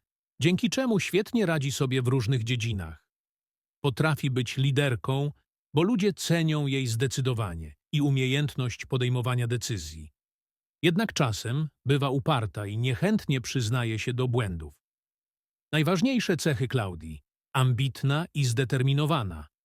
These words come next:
Zawsze dąży do celu, nie boi się trudności. Inteligentna i analityczna,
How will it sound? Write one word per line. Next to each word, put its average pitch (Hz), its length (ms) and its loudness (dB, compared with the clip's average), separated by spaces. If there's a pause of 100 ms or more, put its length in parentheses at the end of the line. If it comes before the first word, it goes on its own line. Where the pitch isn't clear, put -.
(320)
Zawsze 165 420 2
dąży 135 440 2
do 131 140 0
celu, 85 460 -2 (320)
nie 131 200 4
boi 120 340 0
się 107 200 -4
trudności. 92 800 -6 (800)
Inteligentna 156 920 2
i 139 180 -4
analityczna, 131 800 0